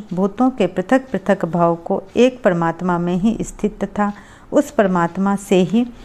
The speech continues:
संपूर्ण भूतों का विस्तार देखता है, उसी क्षण वह सच्चिदानंद घन ब्रह्म को प्राप्त हो जाता है। हे अर्जुन, अनादि होने से और निर्गुण होने से यह अविनाशी परमात्मा शरीर में स्थित होने पर भी वास्तव में न तो कुछ कहता है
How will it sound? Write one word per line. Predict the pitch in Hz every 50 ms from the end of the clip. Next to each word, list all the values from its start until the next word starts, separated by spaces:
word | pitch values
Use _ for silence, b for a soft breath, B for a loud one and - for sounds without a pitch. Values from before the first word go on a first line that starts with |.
| B B B B -
संपूर्ण | - 240 233 214 214 - 226 247 254 240
भूतों | 202 190 180 175 - 214 220
का | 220 - 202
विस्तार | 170 160 170 - - - - 202 220 254
देखता | 247 - 175 170 175 - - - 175
है, | 170 170 175 - -
उसी | - 233 - - 294 269
क्षण | - - - 180 170 170
वह | 160 175 185 190
सच्चिदानंद | 190 202 190 196 - 226 220 - 170 165 175 165 170 170 165
घन | 165 165 170 202 214
ब्रह्म | 208 208 - 180 185 190 185
को | 180 - 180 180
प्राप्त | 180 - 175 175 175 - - 208
हो | 170 156 170 165 180
जाता | 180 208 185 175 180 - 175
है। | 175 175 175 170 170 B B B B B B B B -
हे | 190 190 190 185
अर्जुन, | 180 175 175 175 - 185 196 208 208 B B B B B -
अनादि | 202 202 202 190 185 190 190 233 247 226
होने | 190 190 175 175 175 175 185
से | 180 - - 220
और | - - - 208 185
निर्गुण | 185 175 180 180 180 180 220 240 262
होने | 240 196 185 175 175 175 175 180
से | 180 - - 170
यह | 165 190 196 202
अविनाशी | - - 196 180 175 170 165 165 165 170 175 - - 262
परमात्मा | 254 - 208 175 156 160 165 165 165 165 - 175 190 196 208 B B B B B B
शरीर | - - 220 196 185 220 247 247
में | 254 226 - - -
स्थित | - - - 277 262 269 -
होने | 208 180 175 175 170 175
पर | 170 - 175 165 170
भी | 165 190 214
वास्तव | 202 175 175 175 170 180 175 - - 262 262
में | 254 226 196 175 165
न | 170 185 208 226
तो | 220 226 190
कुछ | - - 175 175 - -
कहता | - - 170 165 165 175 175 - 202
है | 208 220 214 220 240